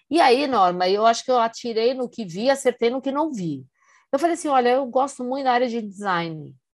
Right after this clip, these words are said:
Eu quero fazer design, mas eu quero trabalhar com comunicação visual." Porque eu fazia muito trabalho, e essa é uma área que também é importante, tá?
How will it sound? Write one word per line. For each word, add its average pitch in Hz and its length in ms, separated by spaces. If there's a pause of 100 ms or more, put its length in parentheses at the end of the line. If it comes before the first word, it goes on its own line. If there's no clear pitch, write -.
(360)
Eu 202 80
quero 233 220
fazer 220 240
design, 170 720 (400)
mas 208 160
eu 240 60
quero 247 160
trabalhar 233 260
com 240 160
comunicação 247 640
visual." 214 720 (640)
Porque 311 260
eu 269 60
fazia 302 320
muito 285 600
trabalho, 202 760 (300)
e 254 140
essa 302 180
é 285 40
uma 254 160
área 226 440
que 220 140
também 220 320
é - 20
importante, 226 640
tá? 202 340